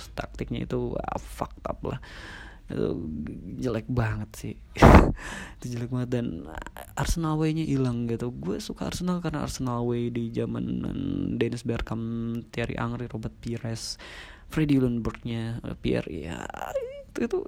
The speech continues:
itu keren banget deh. Makanya gue suka gitu. Terus sampai sekarang bertahun-tahun, belasan tahun gue suka, anjir, dan dibuat sehancur itu, kayak kesel banget sama Emery. Dan gue sering nge-tweet kayak, "Oh, fuck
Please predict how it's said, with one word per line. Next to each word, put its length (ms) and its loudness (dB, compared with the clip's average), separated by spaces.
itu 160 -4
keren 380 -2
banget 340 -2
deh. 80 2
Makanya 320 -4
gue 140 0
suka 340 -2
gitu. 320 -4
Terus 240 0
sampai 240 -2
sekarang 480 -2
bertahun-tahun, 880 -2
belasan 480 0
tahun 400 0
gue 240 0
suka, 480 -2
anjir, 320 -2
dan 480 0
dibuat 380 2
sehancur 560 2
itu, 160 -2
kayak 400 -4
kesel 400 0
banget 240 0
sama 160 2
Emery. 240 2
Dan 320 2
gue 140 4
sering 260 0
nge-tweet 300 -4
kayak, 240 -2
"Oh, 80 2
fuck 240 -2